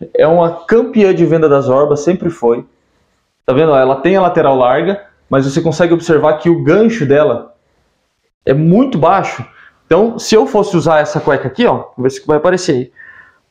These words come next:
Ela, eu, eu, eu colocaria ela aqui, ó, na linha do umbigo. Por quê? Geralmente o pessoal que,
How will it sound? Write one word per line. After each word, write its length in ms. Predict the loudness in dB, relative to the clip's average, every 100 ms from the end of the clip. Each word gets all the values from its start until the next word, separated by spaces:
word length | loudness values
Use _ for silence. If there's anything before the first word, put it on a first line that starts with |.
| _ -6
Ela, 340 | 0 2 2 2
eu, 260 | 2 2 2
eu, 260 | 0 -2 0
eu 140 | 0
colocaria 580 | -2 -4 0 2 2 2
ela 120 | 2
aqui, 240 | -2 0
ó, 160 | 0 -2 -12 -6
na 100 | -2
linha 200 | 0 2
do 100 | 2
umbigo. 480 | 2 0 0 -6 -12 _ _ -20 _ _ _ _
Por 160 | -2 0
quê? 380 | 2 0 0 -8 -20 _ _ _
Geralmente 360 | 0 2 2 2
o 40 |
pessoal 340 | 0 0 0
que, 360 | 0 0 2 2